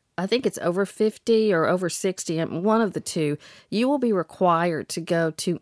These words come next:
end-of-life planning <laughs> workshops every five years until,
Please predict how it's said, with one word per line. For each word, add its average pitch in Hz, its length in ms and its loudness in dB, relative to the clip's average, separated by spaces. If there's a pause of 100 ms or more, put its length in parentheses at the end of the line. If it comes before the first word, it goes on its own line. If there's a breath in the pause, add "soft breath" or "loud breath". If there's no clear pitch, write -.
end-of-life 190 1200 2
planning 175 640 -2
<laughs> 160 80 2
workshops - 920 -2 (460 loud breath)
every 208 500 4
five 175 560 0
years 160 760 0 (140)
until, 170 640 0